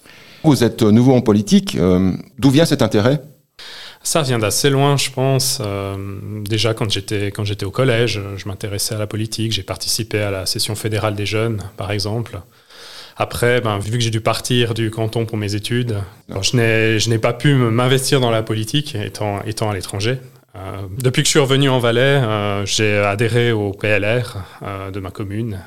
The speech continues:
Speaker 2: J'ai suivi la campagne de Sylvie, euh, dans, dans le comité et ça m'a donné envie aussi de, pourquoi pas, euh,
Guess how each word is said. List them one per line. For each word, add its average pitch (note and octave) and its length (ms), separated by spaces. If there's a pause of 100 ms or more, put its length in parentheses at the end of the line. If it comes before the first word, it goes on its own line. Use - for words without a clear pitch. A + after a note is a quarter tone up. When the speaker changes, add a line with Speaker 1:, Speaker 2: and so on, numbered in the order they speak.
Speaker 2:
J'ai A#2 140
suivi B2+ 320
la A2+ 100
campagne A2+ 380
de G#2+ 80
Sylvie, A#2 580
euh, G2 380
dans, G2 320
dans G2 160
le G2+ 60
comité G#2+ 520 (560)
et - 40
ça - 140
m'a G2 140
donné G2+ 200
envie G#2+ 400
aussi G2+ 440
de, F#2 100
pourquoi - 380
pas, G#2 240
euh, F#2 100